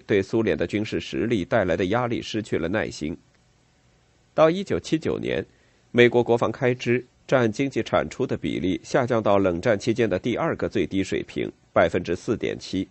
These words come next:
在一九八零年财政年度，国防开支增长百分之十二点五，达到一千三百四十亿美元。国防开支比例的大幅度提高，被人误读为美国的军备开支上升速度非常之快。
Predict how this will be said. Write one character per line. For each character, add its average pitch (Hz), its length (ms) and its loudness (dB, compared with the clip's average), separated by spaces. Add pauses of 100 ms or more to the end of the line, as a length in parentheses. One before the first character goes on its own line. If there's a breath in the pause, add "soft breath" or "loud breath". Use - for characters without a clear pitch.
(1080 soft breath)
在 160 160 2
一 180 120 0
九 107 160 0
八 156 200 -2
零 135 200 -2
年 92 240 0
财 85 220 0
政 98 160 -2
年 80 240 -4
度， 104 240 -2 (320 soft breath)
国 117 160 4
防 110 140 2
开 110 180 4
支 107 180 0
增 113 220 -2
长 92 220 0
百 78 180 2
分 101 120 -2
之 98 120 -4
十 113 160 -2
二 113 140 0
点 87 200 2
五， 80 240 -6 (240 soft breath)
达 101 160 4
到 117 280 4
一 113 100 2
千 107 220 0
三 117 200 0
百 65 160 0
四 143 240 -4
十 101 140 -2
亿 90 140 -2
美 67 180 -2
元。 55 260 -6 (1080 soft breath)
国 151 120 4
防 156 140 0
开 156 160 -2
支 156 140 -6
比 87 200 -2
例 110 140 0
的 87 100 2
大 120 220 0
幅 - 180 -8
度 95 140 -2
提 69 220 -6
高， 101 340 2
被 143 140 0
人 107 180 0
误 131 180 -2
读 92 220 -2
为 76 260 0
美 95 220 2
国 - 100 0
的 104 120 0
军 107 180 -2
备 101 140 0
开 98 200 0
支 101 160 -2
上 104 240 -2
升 113 220 -4
速 120 160 -4
度 - 140 -8
非 117 180 -2
常 71 220 -8
之 95 120 -6
快。 - 320 -6